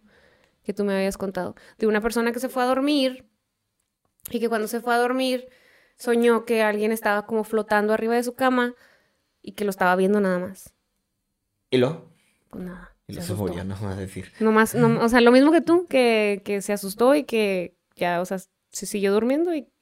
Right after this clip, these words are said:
Speaker 1: al siguiente día nada más se sentía cansado y
Speaker 2: Mm.
Speaker 1: asustado y sudado. <laughs> Ah, no, Luis dice que después que se despertó, ya me acordé,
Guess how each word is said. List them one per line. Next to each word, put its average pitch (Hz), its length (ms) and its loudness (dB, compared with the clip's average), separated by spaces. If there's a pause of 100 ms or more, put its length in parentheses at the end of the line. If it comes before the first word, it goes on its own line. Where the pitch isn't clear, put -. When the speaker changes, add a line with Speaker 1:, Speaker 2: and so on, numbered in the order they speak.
Speaker 1:
al 185 120 -8
siguiente 185 300 -6
día 190 160 -2
nada 185 180 -2
más 170 380 -8 (320)
se 185 160 -8
sentía 170 380 -6
cansado 170 520 -2
y 165 280 -12 (320)
Speaker 2:
Mm. 120 280 -16 (220)
Speaker 1:
asustado 175 560 -10
y 190 100 -6
sudado. 175 360 -2 (400)
<laughs> - 920 -12
Ah, 285 220 8
no, 294 140 6
Luis 269 160 4
dice 269 180 0
que 330 100 0
después 220 460 -2
que - 140 -6
se 294 80 -2
despertó, 214 420 -2
ya 202 100 0
me 180 100 -4
acordé, - 220 -18